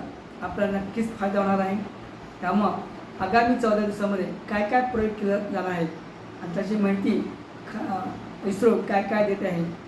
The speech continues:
आणि भारताचा नेमकी काय फायदा होणार आहे हे दिसून येणार आहे. हा व्हिडिओ आवडल्यास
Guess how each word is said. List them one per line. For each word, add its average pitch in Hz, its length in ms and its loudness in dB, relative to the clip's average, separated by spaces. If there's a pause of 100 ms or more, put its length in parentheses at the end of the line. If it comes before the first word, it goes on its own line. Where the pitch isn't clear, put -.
(260)
आणि 180 100 -6
भारताचा 202 340 -2
नेमकी 220 420 2
काय 233 260 2
फायदा 196 180 0
होणार 185 180 0
आहे 156 140 -2 (480)
हे 196 180 0 (480)
दिसून 185 220 0
येणार 175 180 0
आहे. 156 160 -2 (600)
हा 190 100 4
व्हिडिओ 202 200 4
आवडल्यास 196 480 2